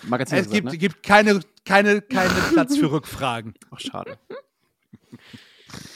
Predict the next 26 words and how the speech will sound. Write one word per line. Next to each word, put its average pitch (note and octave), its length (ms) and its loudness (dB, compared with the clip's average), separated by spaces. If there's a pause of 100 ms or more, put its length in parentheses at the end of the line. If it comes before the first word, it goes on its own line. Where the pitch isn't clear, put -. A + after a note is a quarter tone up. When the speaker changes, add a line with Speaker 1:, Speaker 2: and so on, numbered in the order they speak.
Speaker 3:
Das, A#3 220 0
da A#3 80 2
erinnere A3+ 240 2
Speaker 2:
Aber F#3+ 60 4
Speaker 3:
ich G3+ 80 -4
Speaker 2:
Tipp F#3+ 100 0
Speaker 3:
dich F#3+ 100 -8
nächstes F#3 240 -8
Mal F3 140 -8
dran. F3 280 -10 (600)
Speaker 2:
Ja, B2+ 180 -6 (160)
Tipp, - 280 -8
Tipp E3+ 220 -4
vier E3+ 300 -8
wird, D3 340 -8 (280)
du, D#3 240 -18 (760)
ja, - 140 -18 (140)
Tipp D3 180 -8
vier E3+ 280 -4
wird C#3 140 -6
einfacher. G2 480 -18 (1000)
Vielleicht. D3 580 -6 (380)
Tipp A#3 160 -4
vier. D#3+ 340 -4 (140)
Der D#3+ 80 0
derzeitige C3+ 800 -6